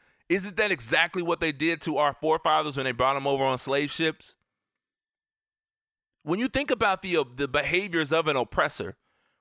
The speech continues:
whether it's white slave owners or abusive husbands or abusive relationships,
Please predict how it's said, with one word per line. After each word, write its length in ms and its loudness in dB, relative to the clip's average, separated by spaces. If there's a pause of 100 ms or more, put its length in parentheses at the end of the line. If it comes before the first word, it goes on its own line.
whether 280 2
it's 120 0
white 300 2
slave 380 0
owners 400 0
or 140 4
abusive 400 -6
husbands 520 -2
or 100 2
abusive 380 -6
relationships, 840 -2